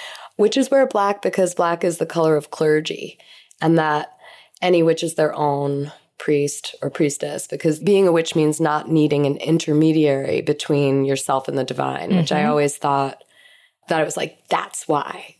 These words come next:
Speaker 1: That's why I'm, I'm interested in this as a label if I'm gonna have one for my spiritual life," was because I was like, "Yeah, exactly. I'm just as good a conduit <laughs> between, like, the earth and the divine as anything else." So I don't know if that's exactly answering what you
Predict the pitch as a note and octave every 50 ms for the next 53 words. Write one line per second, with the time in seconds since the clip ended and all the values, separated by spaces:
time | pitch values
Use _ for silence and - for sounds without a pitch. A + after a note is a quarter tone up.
0 | _ _ _ D3 D#3 E3+ D#3+ D#3+ D#3+ - - D3+ D3 D3 C#3+ D3 D3 C#3+ - C#3+
1 | D#3 D#3 D#3 C#3 D3+ D3 - D3+ - - D3 D3 C#3+ C#3 C#3+ C#3 C#3 C#3 D3 -
2 | - - - C#3 C3+ - - - - - - - - - - - _ _ _ _
3 | _ - E3 D#3 E3 D3 C#3 D3 D3 D3 C#3+ - C#3+ C#3 C#3 C#3 C#3 C#3 C#3 C#3+
4 | C#3+ C#3+ C#3+ D3 D3+ - - - - - - - D#3 D3+ D3+ C#3+ C#3 - - C#3+
5 | C#3 C#3 C#3 - C#3+ C#3 C#3 - D3+ - - - - D#3 - - - - - D#3
6 | - - - - - E2+ - - - - _ - D3 - - - - - - -
7 | - - - - - - - - - - - - - - - D#3+ E3 D#3+ D#3 E3+
8 | D#3 D#3+ - E3 D#3+ - - C#3+ D3 C#3+ - - C#3 C3+ C#3+ D3+ D3 C3+ - -
9 | _ _ _ _ _ _ D3+ D#3+ - - - - A3+ G#3+ - - G3 F3 E3+ E3
10 | D3+ D3+ D#3 - D#3 F3 E3+ E3+ E3+ E3 E3+ D#3+ D#3+ D3 D#3+ D3+ D3+ E3 E3 E3+
11 | F3 F3 F3 F3 E3 D#3+ D#3 D#3 E3 G#3 B3 B3 - - - - - - - -
12 | - - - - _ - - - E3 D#3 - - F3 F3+ E3+ D3+ C#3+ D3+ D3+ -
13 | - D3 - - E3+ D#3+ - C3 D3+ - C3+ - B2 C#3 D3+ - C#3+ A2 D#3+ D3
14 | - - _ _ _ _ D#3+ D#3+ - - C#3+